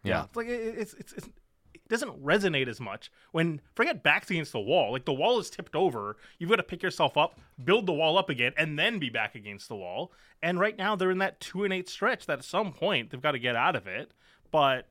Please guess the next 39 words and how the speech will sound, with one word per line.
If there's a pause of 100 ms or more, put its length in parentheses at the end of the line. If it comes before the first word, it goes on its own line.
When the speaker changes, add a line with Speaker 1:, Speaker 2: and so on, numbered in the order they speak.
(460)
Speaker 2:
th-,
I,
I
just (100)
feel
like
this
is
what's
gonna
happen
all
this
year. (220)
We're
just
gonna
have
volatile (200)
stretches
of
the
season.
Speaker 1:
Well, (140)
they're
a
volatile
team. (160)
Speaker 2:
Yeah.
Speaker 1:
So
that's
what
we're
gonna
see.
I
mean, (160)
even
during,